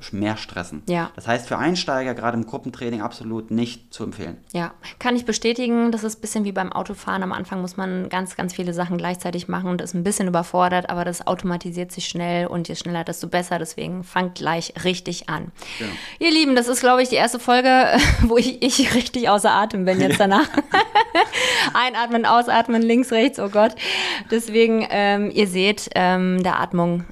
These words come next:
Speaker 2: it's the key. Ne?
Speaker 1: Ja, ja, absolut. Und das ist genau das, was ich ja versuche, auch immer im Eins-zu-eins Training beziehungsweise im Gruppentraining auch anzuführen, ähm, was wir immer machen, wenn wir die unterwegs sind hier in Deutschland, dass wir halt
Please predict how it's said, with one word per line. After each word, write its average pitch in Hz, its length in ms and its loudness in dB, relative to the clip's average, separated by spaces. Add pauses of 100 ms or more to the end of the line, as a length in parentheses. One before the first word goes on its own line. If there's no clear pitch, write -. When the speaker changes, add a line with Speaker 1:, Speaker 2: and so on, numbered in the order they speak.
Speaker 2:
it's - 260 -14
the 175 80 -6
key. 175 380 -4 (560)
Ne? 180 60 0
Speaker 1:
Ja, - 300 -4 (120)
ja, 95 200 -10
absolut. 92 440 -10
Und 87 140 -8
das 110 140 -4
ist 123 100 -12
genau 98 300 -4
das, 101 280 -4
was - 280 -10 (340)
ich 110 140 -6
ja 120 80 -6
versuche, 120 360 -4
auch 117 200 0
immer 110 140 0
im 107 80 -4 (300)
Eins-zu-eins 117 680 -4
Training 117 240 -6
beziehungsweise 110 480 -4
im 101 100 -2
Gruppentraining 117 720 -2
auch - 180 -10
anzuführen, 131 720 -4 (360)
ähm, 107 380 -2
was 104 160 -4
wir 101 80 -6
immer 101 140 -2
machen, 110 520 -4
wenn 104 140 -4
wir 101 80 -6
die 101 380 -6
unterwegs 104 460 -6
sind 113 160 -4
hier 110 100 -4
in 104 80 -4
Deutschland, 107 500 -2 (360)
dass - 180 -6
wir 98 160 -4
halt 101 400 -4